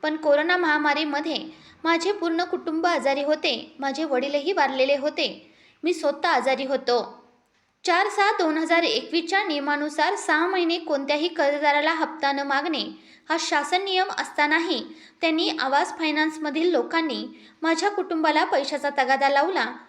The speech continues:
मी आजारी असताना माझ्या बायका पोरांना दमदाटी केली व कर्जाचे हप्ते हे भरावेच लागतील,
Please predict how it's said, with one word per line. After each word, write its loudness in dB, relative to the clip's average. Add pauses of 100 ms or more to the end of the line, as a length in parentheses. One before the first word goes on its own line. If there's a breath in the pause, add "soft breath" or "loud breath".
(220 loud breath)
मी 2
आजारी 4
असताना 2
माझ्या 0
बायका 2
पोरांना 2
दमदाटी 0
केली -2 (440)
व -2
कर्जाचे 2
हप्ते 0
हे 0
भरावेच 0
लागतील, 0